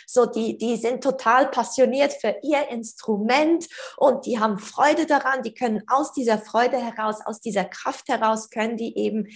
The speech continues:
ähm, jetzt <laughs> acht Stunden sich ans Klavier setzen und diese Noten einstudieren und das Ganze sozusagen perfektionieren. Aber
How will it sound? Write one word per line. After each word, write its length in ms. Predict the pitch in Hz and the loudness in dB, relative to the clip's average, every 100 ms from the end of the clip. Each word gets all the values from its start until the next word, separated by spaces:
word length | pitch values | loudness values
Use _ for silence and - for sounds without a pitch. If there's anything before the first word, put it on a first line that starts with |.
| - - - | -20 -16 -4
ähm, 420 | 226 208 208 196 - _ _ | 0 0 0 -4 -8 _ _
jetzt 520 | - 254 - - - - - | 2 2 2 -4 -12 -12 -8
<laughs> 480 | - - - - | -6 -8 -16 -8
acht 320 | - 277 - - | -2 0 -2 -2
Stunden 600 | - 349 415 392 311 285 | 6 8 8 6 4 4
sich 340 | 339 320 - | 6 4 4
ans 260 | 294 302 - | 2 2 0
Klavier 520 | 254 208 202 320 339 | 2 2 4 4 4
setzen 480 | 339 302 302 - 294 | 4 -2 -2 -8 -2
und 340 | 233 285 262 | 0 0 0
diese 320 | 247 269 233 | 0 0 0
Noten 540 | 202 220 269 285 269 269 - - - | -2 2 2 0 -6 -14 -16 -20 -10
einstudieren 720 | 233 262 - 240 220 208 202 - - | -6 -6 -6 -6 -2 -2 -4 -14 -12
und 280 | - 247 262 | -4 -2 -2
das 200 | 202 202 | -4 -6
Ganze 400 | 220 - 226 240 | -6 -6 -4 -4
sozusagen 560 | 190 196 - 202 190 180 - _ _ | -4 -8 -6 -6 -4 -6 -14 _ _
perfektionieren. 1120 | - 220 220 214 196 - - 208 196 175 156 - | -6 0 0 0 -6 -6 -8 -4 -2 -2 -4 -6
Aber 400 | - 220 220 - | -4 -2 -2 -4